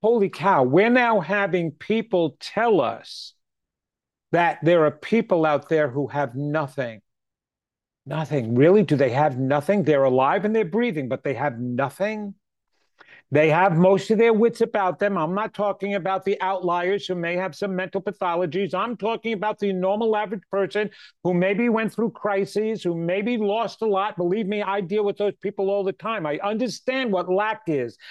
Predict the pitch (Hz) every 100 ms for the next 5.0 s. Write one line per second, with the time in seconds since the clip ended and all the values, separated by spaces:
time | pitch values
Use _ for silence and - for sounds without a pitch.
0 | - 156 180 202 - 220 226 214 208 185
1 | 196 226 - 151 117 151 180 - 202 196
2 | 208 180 147 151 170 202 196 208 208 175
3 | 151 175 180 208 202 202 214 160 139 156
4 | 180 196 196 196 208 190 214 233 127